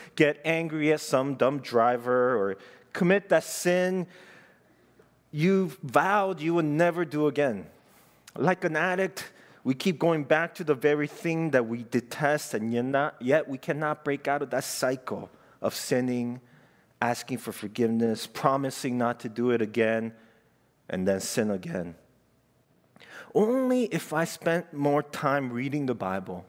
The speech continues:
only if I prayed hard, uh, and hard enough, more, only if I was part of a really supportive community of Christians, only if I just tried hard enough, then,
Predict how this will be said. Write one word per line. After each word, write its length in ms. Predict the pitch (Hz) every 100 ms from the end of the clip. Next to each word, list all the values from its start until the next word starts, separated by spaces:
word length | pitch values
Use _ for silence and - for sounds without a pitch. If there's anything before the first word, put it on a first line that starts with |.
| _ _ _ _ _ - - - -
only 300 | - 220 247
if 180 | 233 226
I 120 | 202
prayed 640 | - - - 190 196 190
hard, 440 | - 135 135 127 - - - - - 127
uh, 40 |
and 280 | 131 131 135
hard 320 | - 151 151
enough, 320 | 143 120 113
more, 400 | 135 147 160 151
only 220 | 185 233
if 120 | 240 220
I 220 | 208 196
was 260 | 185 190
part 320 | - - 202 208
of 220 | 190 156 - -
a 140 | - 170
really 400 | 165 233 220 185
supportive 760 | - 185 - 185 202 190 156
community 800 | - 165 170 202 202 143 117 90 - - -
of 140 | - -
Christians, 720 | - 190 - 139 95 90 - - _ _ _ _ _ _ -
only 320 | 208 240 240
if 160 | 226 190
I 100 | 185
just 260 | 170 -
tried 460 | - - 156 180 170
hard 260 | 143 117
enough, 460 | 113 101 95 - -
then, 300 | 143 143 139